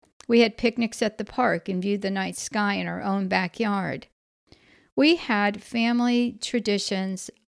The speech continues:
that were Friday evening pizza and a movie, and this had to change when the kids grew older and became involved in sports.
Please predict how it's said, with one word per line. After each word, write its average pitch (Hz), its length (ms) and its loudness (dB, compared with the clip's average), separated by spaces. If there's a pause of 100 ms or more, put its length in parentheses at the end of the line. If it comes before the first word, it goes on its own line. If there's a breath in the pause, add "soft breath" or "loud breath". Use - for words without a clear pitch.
that 190 160 2
were 208 220 2
Friday 214 640 0
evening 202 440 -2
pizza 240 420 -2
and 214 140 -2
a - 20 -2
movie, 180 600 -4
and 220 120 -2
this 269 180 -2
had 320 180 -4
to 285 80 -4
change 240 400 0
when 214 100 0
the 196 80 -2
kids 208 300 -2
grew 202 180 0
older 190 380 2
and 190 180 -4
became 185 320 -4
involved 180 420 -4
in 175 120 -6
sports. - 640 -4